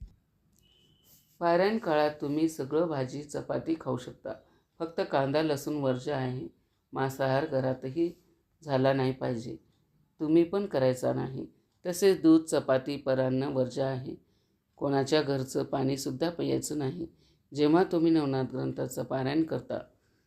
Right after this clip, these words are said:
तर गुरुचरित्रासारखेच नियम आहे. तसेच कडधान्य वर्ज्य आहे, पण शेंगदाणे खाऊ का बगर खाऊ का तुम्ही खाऊ शकता, कारण ते उपवासाचे आहेत.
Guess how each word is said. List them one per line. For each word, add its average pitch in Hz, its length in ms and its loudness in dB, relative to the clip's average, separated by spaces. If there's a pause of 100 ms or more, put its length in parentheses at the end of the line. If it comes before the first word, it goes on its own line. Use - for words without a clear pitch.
(200)
तर 180 140 2
गुरुचरित्रासारखेच 170 1200 4
नियम 135 300 0
आहे. 131 200 -4 (460)
तसेच 170 320 0
कडधान्य 139 600 2
वर्ज्य 131 320 0
आहे, 135 320 0 (440)
पण 135 120 -4
शेंगदाणे 139 580 2
खाऊ 139 300 0 (560)
का 143 140 2
बगर 143 440 4
खाऊ 135 180 2
का 139 240 -4
तुम्ही 160 600 -2 (420)
खाऊ 147 180 4
शकता, 131 380 -4
कारण 139 500 0 (760)
ते 196 120 4
उपवासाचे 143 720 2
आहेत. 131 300 -2